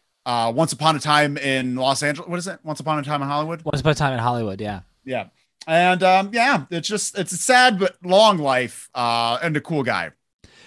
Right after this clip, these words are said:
Speaker 2: Cool
Speaker 1: Seems
Speaker 2: guy, very cool guy. Um,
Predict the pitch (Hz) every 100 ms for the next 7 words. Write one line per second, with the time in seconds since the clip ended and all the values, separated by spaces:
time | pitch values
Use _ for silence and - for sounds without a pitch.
0 | _ - 185 190 175 151 151 151 135 139
1 | 147 156 160 151 135 131 131 131 127 -
2 | 123 127 127 120 120 120 117